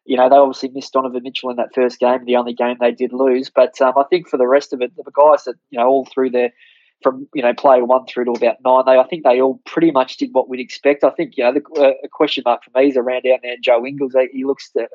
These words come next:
almost a shell of <laughs> himself in these last couple of games, and, and even, um, you know, the minutes he would normally play with down, uh, particularly in games four and five. So he needs to sort of find his confidence, particularly from a three-point shooting point of view, get his scoring back up. But, um, yeah, Clarkson, Bogdanovic,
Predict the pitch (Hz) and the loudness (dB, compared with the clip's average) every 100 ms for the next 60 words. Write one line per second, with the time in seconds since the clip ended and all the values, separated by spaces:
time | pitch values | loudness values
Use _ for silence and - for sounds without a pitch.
0 | - 135 120 - 113 - 135 165 175 160 | -8 -4 -4 -6 -4 2 2 2 -4 -2
1 | - 151 - 143 139 139 135 135 131 - | 2 2 0 -2 0 4 4 4 0 -2
2 | 123 123 139 160 139 - _ - - 135 | -4 -2 -2 -2 -6 -8 _ -10 0 2
3 | 135 135 135 131 127 123 - 127 120 120 | 2 2 0 0 -2 -2 -4 -2 -2 -6
4 | 131 120 - 127 123 _ 156 120 131 123 | -8 -8 -6 -6 -6 _ -10 -8 -8 -6
5 | 117 - 120 120 - 120 127 127 _ _ | -2 2 2 0 -2 -2 -2 -6 _ _
6 | _ 117 113 123 139 - 120 117 120 117 | _ -2 -2 -4 -10 -8 -8 -2 -2 -4
7 | - 127 120 113 131 131 123 135 147 147 | -4 -2 -2 -2 2 2 2 -2 0 0
8 | - 135 131 - 120 139 131 135 135 - | 0 -2 -2 -4 -6 -2 -2 -2 -8 -6
9 | 139 131 131 123 123 - 135 123 - 123 | -6 -6 -12 -20 -20 -12 -8 -8 -8 -6
10 | 123 - 131 123 123 120 - 131 135 - | -4 -2 -4 -6 -10 -10 -8 -8 -10 -10
11 | 127 123 135 175 - _ _ - 123 131 | -10 -4 -2 -2 -4 _ _ -6 -6 -6
12 | - 135 131 131 127 123 135 135 - 135 | -6 -2 -2 0 2 2 2 0 0 0
13 | 139 127 123 - 113 - 139 135 - 123 | 2 0 0 -4 -4 2 4 4 0 -6
14 | 117 117 131 127 131 | -4 -2 -4 -2 -4